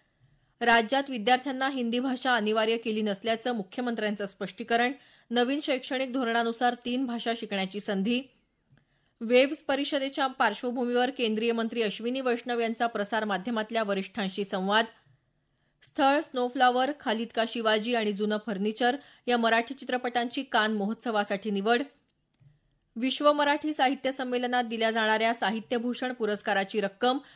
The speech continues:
यावर्षीपासून दहा लाख रुपये करण्याची सरकारची घोषणा. आणि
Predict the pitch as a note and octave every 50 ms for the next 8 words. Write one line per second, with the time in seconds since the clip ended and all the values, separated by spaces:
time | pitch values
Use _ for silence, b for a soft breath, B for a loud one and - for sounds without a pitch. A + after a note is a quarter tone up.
0 | B B - A#3+ A#3+ B3 B3 B3+ C4+ - - C#4+ C#4 C4+ C4+ - C#4 C#4 B3 A3
1 | G#3+ B3 A3+ G#3+ G#3 G#3+ G#3+ B3 - D4 C4+ A#3+ B3+ C4 C4 C4 B3 G#3+ G#3 G#3
2 | G#3 G#3 - A#3 A3 - G#3 F#3+ - G3+ F#3+ F#3+ - G#3+ F#3+ F3 F#3 F#3 - A3+
3 | A3 A3+ A#3 B3 b b b b b b b _ _ _ - - A#3 A#3 A#3+ A#3+
4 | B3+ C4+